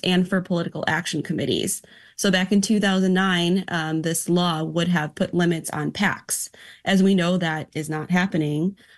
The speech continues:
Um, and that changed in two thousand eleven because of the Supreme Court decision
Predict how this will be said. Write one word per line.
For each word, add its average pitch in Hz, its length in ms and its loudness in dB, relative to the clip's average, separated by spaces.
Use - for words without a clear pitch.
Um, 170 220 2
and 165 100 4
that 165 140 0
changed 170 480 0
in 160 200 0
two 180 180 -2
thousand 160 340 -2
eleven 151 520 0
because 160 360 0
of 151 100 -2
the 156 160 0
Supreme 170 380 0
Court - 240 -4
decision 156 640 0